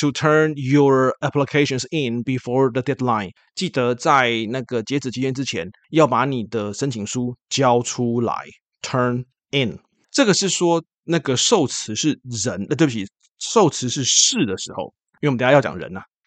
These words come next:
这是说受词是事情，是事物的时候，就是非人的时候。那如果是人呢？换句话讲，就是 turn somebody in，把人给交出去。Turn somebody in，turn in 都一样，中间本来是 something，现在换成了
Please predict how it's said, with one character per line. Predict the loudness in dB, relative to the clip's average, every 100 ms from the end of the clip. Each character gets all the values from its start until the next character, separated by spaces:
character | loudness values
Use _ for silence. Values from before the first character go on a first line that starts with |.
| _ _
这 | 4
是 | 6
说 | 4
受 | 4 4
词 | 2 -2
是 | 0
事 | 2 2 0
情， | -4 -4
是 | 0
事 | 2 2
物 | 0 -2
的 | -2
时 | -6
候， | -12
就 | -8
是 | -2
非 | 4 4
人 | 2 -2
的 |
时 | -10
候。 | -12 -16 _ _
那 | 2
如 | 4 6
果 | 6
是 | 6
人 | 4 4 2
呢？ | 0 -2 -8 _ _
换 | 2
句 | 4
话 |
讲， | 4
就 | 4
是 | 2
turn | 2 2 4
somebody | 4 4 4 4 4 4 2 -6 _
in， | -4 -4 -8 _ _ _
把 | 2 2
人 | 2 2 4 4 0
给 | -2 -2 2
交 | 4 4
出 | 0 -4
去。 | -2 -2 -2 -4 _ _ _
Turn | 2 4 4 2 -4
somebody | -4 -2 -2 -4 -4
in，turn | -6 -6 -10 _ _ _ 2 2 4
in | 4
都 | 4 2
一 |
样， | 0 -2 -2
中 | -2 0
间 | 0 0 -2 _
本 | -4
来 | -4
是 | -6 -10 _ _ _
something， | -2 -2 0 -4 -6
现 | -6
在 | -4
换 | -2 -4
成 | -4
了 | -6